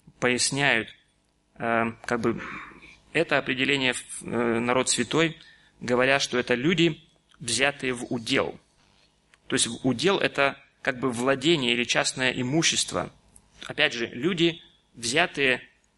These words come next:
выделенные для какой-то определенной цели, обособленные для чего-то отдельного.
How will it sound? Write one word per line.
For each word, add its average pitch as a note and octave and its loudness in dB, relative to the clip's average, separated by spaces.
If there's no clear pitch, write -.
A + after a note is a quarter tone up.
выделенные A#2+ 0
для C#3+ 0
какой-то E3 0
определенной C3+ 0
цели, C3+ 4
обособленные A#2+ 2
для A#2+ -2
чего-то C3 0
отдельного. A#2+ -4